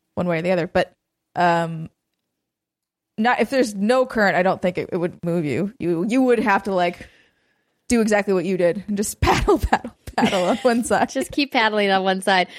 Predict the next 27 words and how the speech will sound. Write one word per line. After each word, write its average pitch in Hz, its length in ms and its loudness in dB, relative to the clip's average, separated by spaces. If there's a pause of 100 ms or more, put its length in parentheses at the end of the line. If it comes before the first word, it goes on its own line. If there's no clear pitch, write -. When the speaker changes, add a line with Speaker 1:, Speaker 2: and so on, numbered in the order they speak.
(240)
Speaker 2:
Um, 254 200 2
well, 277 120 2
that's 302 200 2
good 330 180 0
to 302 100 -4
know. 233 140 4
I'll 196 240 4
have 247 100 0
to 247 80 -4
try 226 220 2
that 202 140 4
out. 180 320 2 (280)
Um, 226 400 0 (280)
so 277 560 2 (840)
in 381 220 2
these 349 200 2
levels, 185 600 0
you 220 100 0
go 254 200 2
through 185 560 2 (200)
and 196 640 0 (180)
there's 214 680 2
your 220 440 0
very 262 300 2
traditional 214 560 -2
stealth 175 320 0
elements. 156 560 -4